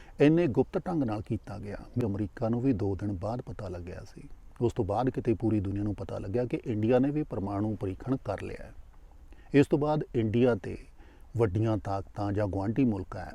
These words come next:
ਉਹ ਫਿਰ ਹਮਲਾ ਕਰਨ ਦੀ ਸੋਚ ਵੀ ਨਹੀਂ ਸੀ ਸਕੇ। ਪਰ ਯੂਕਰੇਨ ਉਸ ਵੇਲੇ ਟ੍ਰੀਟੀ ਦਾ ਸ਼ਿਕਾਰ ਹੋ ਕੇ ਉੱਨੀ ਸੌ ਛਿਆਨਵੇਂ 'ਚ ਆਪਣੇ ਪਰਮਾਣੂ ਹਥਿਆਰ ਆ ਜਿਹੜੇ,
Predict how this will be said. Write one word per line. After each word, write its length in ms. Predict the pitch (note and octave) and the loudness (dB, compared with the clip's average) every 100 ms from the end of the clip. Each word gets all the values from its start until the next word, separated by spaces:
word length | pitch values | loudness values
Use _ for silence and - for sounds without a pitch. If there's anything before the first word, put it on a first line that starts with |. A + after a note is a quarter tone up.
| - | -2
ਉਹ 180 | C3+ | 0
ਫਿਰ 160 | C#3 C#3+ - | 2 -2 -2
ਹਮਲਾ 360 | G#2 G#2 G#2+ F#2+ | -4 0 0 0
ਕਰਨ 260 | - A2 | 0 0
ਦੀ 120 | A2 C3+ | 0 0
ਸੋਚ 320 | - B2 - | 2 2 2
ਵੀ 100 | F#2+ | -4
ਨਹੀਂ 120 | G2 | -4
ਸੀ 160 | - A2+ | -4 -4
ਸਕੇ। 360 | G2 - F#2+ - - | -4 -12 -14 -14 0
ਪਰ 120 | B2+ | 6
ਯੂਕਰੇਨ 640 | B2+ A2+ - A#2+ C3+ D3+ D#3+ - - - - | 8 8 6 6 6 6 4 -2 -16 -14 6
ਉਸ 240 | C#3 C3+ | 6 8
ਵੇਲੇ 180 | D3+ D3+ | 4 4
ਟ੍ਰੀਟੀ 420 | C#3 B2+ A#2 C#3+ | 4 4 4 6
ਦਾ 120 | C3+ B2+ | 6 6
ਸ਼ਿਕਾਰ 400 | B2 A2+ G#2+ A#2+ | 2 2 4 4
ਹੋ 60 | |
ਕੇ 200 | G#2+ A2+ | 6 6
ਉੱਨੀ 160 | A2+ A2+ | 6 4
ਸੌ 160 | A2 A2 | 2 -2
ਛਿਆਨਵੇਂ 400 | - G2 A#2 A2+ | -4 -4 0 0
'ਚ 80 | |
ਆਪਣੇ 280 | G2+ - G#2 G2 | -2 -4 -4 -2
ਪਰਮਾਣੂ 460 | A2+ G#2 G#2+ A#2+ C#3+ | -2 2 2 4 4
ਹਥਿਆਰ 360 | A#2+ G#2 G2 F#2+ | 2 -4 -6 -6
ਆ 100 | F2+ | -6
ਜਿਹੜੇ, 360 | G#2 G2+ G2 | -6 -8 -10